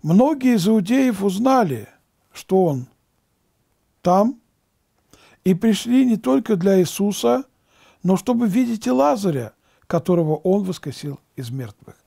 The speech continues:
То есть вот этот ажиотаж вокруг воскрешения Лазаря, он уже начинается, и он достигает своего апогея, когда Христос входит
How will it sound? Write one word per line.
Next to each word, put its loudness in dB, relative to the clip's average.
То -6
есть -12
вот -8
этот -8
ажиотаж -8
вокруг -10
воскрешения -6
Лазаря, -2
он -8
уже -10
начинается, -8
и -2
он 0
достигает -4
своего -8
апогея, -6
когда -8
Христос -10
входит -12